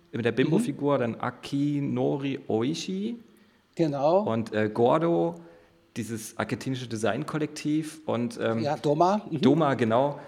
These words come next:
Speaker 1: Das sind immer noch Sachen, die, also du, äh, in deinem Profilbild drückst du ja auch diesen Gordo.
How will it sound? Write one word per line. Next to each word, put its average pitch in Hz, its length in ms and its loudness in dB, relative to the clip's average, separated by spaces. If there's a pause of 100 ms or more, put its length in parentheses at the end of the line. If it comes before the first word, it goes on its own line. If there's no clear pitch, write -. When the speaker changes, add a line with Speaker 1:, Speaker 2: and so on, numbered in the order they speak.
(140)
Speaker 1:
Das 113 100 -4
sind 117 80 -8
immer 143 160 0
noch 135 140 -2
Sachen, 127 340 -4
die, 123 300 -4
also 113 160 -8
du, 117 320 0
äh, 107 60 -4
in 117 180 0
deinem 113 160 2
Profilbild 143 500 0
drückst - 260 4
du 135 80 2
ja 107 180 4
auch 101 200 2
diesen 110 300 -2
Gordo. 117 440 6